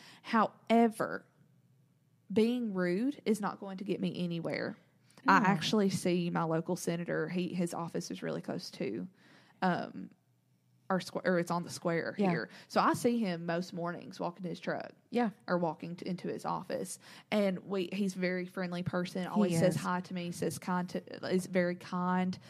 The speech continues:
Speaker 1: I see him, literally have seen him pick up litter on the ground, which in my book,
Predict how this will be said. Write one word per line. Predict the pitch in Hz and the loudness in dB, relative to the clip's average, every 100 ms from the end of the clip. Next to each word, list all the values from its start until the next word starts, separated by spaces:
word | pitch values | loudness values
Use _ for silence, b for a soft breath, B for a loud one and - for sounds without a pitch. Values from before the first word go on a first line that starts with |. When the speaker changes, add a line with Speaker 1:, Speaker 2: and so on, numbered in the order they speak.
| B B - | B B 2
Speaker 1:
I | 190 | 4
see | - 196 | 4 4
him, | 196 180 165 | 2 0 -2
literally | - 190 185 180 170 165 - - - | 0 2 4 4 2 -2 -10 -14 -4
have | 185 185 | 0 0
seen | 190 175 | 0 -2
him | 185 170 | -2 -4
pick | - 180 | -4 -2
up | 175 - - | -2 -4 -6
litter | 180 - 131 - - | -4 -4 -6 -8 -4
on | 180 | -2
the | 170 | -2
ground, | 151 113 90 82 - - | -2 -2 -2 -6 -10 -2
which | 190 - - _ - | 0 0 -6 _ -2
in | 202 180 | 2 2
my | 185 | 2
book, | 233 262 247 - | 4 4 2 -4